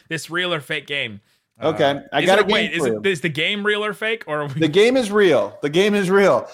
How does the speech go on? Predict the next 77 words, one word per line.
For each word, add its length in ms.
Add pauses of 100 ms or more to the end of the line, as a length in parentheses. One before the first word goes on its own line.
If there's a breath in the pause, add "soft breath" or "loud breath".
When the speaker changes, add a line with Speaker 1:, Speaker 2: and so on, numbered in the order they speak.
(140 loud breath)
Speaker 2:
I'm 140
a 60
guy, 180
I 40
got 200
five 320
of 80
these 200
for 220
you. 80
You 140
have 180
to 80
tell 320
me, 160
I, 80
and 260
I 80
don't 120
actually 260
real 180
or 80
fake. 300
We're 120
really 260
just 240
putting 260
these 160
in 80
order. 480
Um, 300 (260)
so 380
I 100
don't 120
know 60
why 160
we're 120
calling 240
it 80
real 120
or 60
fake. 280 (340 soft breath)
I, 160
there's 240
some 180
<laughs> 80
interesting 440
anomalies. 440
We're 60
ten 260
games 280
in. 300 (580)
You 140
know, 320
you 200
could 120
read 220
into 300
the 100
statistics 640
right 160
now 120
however 240
you 140
want. 220
You 80
could 120
read 160
into 140
the 80
rankings, 480
the, 300
the 120
standings 480
however 220
you 100
want. 240